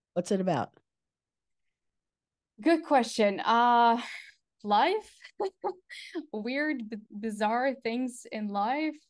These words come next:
Speaker 2: and, uh, it's all intertwined with, like, fantasy, and I still have to figure it out, you know, um,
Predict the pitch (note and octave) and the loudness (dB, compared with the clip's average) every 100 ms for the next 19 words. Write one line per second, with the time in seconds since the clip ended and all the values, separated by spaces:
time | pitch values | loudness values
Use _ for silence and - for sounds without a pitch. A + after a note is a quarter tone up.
0 | - G#3+ G3 G3 G3 - G#3+ G3+ G3 G3 | -10 -6 -6 -6 -10 -6 -2 0 0 -2
1 | G3 _ _ _ _ _ _ _ - G3 | -6 _ _ _ _ _ _ _ -6 -6
2 | - - - G#3+ G#3+ A3 G#3+ A3 G#3+ A3 | -8 -14 -2 0 2 0 -4 -4 -6 -6
3 | A3 G#3+ G3+ G3 F#3+ F3+ F#3 F#3+ - _ | -6 -2 -2 -2 -6 -8 -8 -8 -12 _
4 | _ _ _ - G#3+ A#3+ B3+ A#3 B3+ B3+ | _ _ _ 0 2 2 -2 -4 -4 -2
5 | A3 G#3+ G#3+ - _ _ B3 C4+ E4+ E4 | -2 -2 -4 -8 _ _ 0 2 0 2
6 | E4 D4+ C4+ - C4+ B3+ A#3 F#3 F3 F#3 | 2 0 -4 -4 -4 -2 -2 0 0 -2
7 | - G3+ G3+ G#3 G#3+ | -6 -8 -6 -4 -6